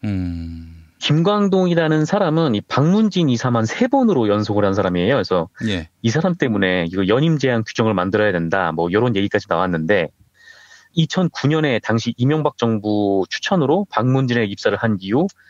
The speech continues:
Speaker 2: 십 년이 넘게 박문진 이사로만 재직을 해왔거든요.
Speaker 1: 예,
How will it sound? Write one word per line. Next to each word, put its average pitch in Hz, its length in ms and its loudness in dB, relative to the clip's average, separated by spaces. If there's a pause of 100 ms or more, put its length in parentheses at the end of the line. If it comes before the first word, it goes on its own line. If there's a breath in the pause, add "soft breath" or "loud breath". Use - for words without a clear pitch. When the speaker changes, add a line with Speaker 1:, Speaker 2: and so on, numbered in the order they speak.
(220 soft breath)
Speaker 2:
십 - 160 0
년이 190 640 2
넘게 127 500 2
박문진 131 640 0
이사로만 95 400 0
재직을 92 320 -4
해왔거든요. 90 520 0
Speaker 1:
예, 113 200 -2